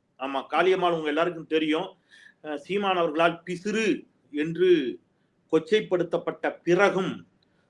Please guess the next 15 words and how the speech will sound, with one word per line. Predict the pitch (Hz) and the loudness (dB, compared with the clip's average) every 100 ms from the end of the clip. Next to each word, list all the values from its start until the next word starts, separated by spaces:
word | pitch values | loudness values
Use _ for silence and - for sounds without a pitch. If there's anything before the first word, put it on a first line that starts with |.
| _ - | _ 0
சுயமரியாதையை | 185 214 208 185 180 170 170 151 | 2 4 2 4 4 6 2 2
இழந்து, | 151 175 175 190 175 117 - _ - | 2 2 4 4 4 2 -4 _ -6
தன்மானத்தை | 160 196 202 196 180 180 | -4 0 2 2 0 -2
இழந்து | 156 175 175 175 | 2 2 2 0
அந்த | 156 | -2
கட்சியில் | - 147 190 190 180 | -4 -4 -2 -4 -2
பயணிக்க | 143 180 180 | -2 -2 -4
முடியாது | 175 160 170 170 | -4 0 2 2
என்ற | 160 147 139 | 0 -6 -6
முடிவுக்கு | 151 175 170 156 | 0 0 0 -10
வந்து | 151 - | -14 -10
விரைவில் | 143 160 175 185 | -2 0 0 -2
நாம் | 160 160 175 | -4 -4 -4
தமிழர் | 170 160 | -4 -4
கட்சியிலிருந்து | 147 143 147 147 156 | -4 -14 -14 -8 -4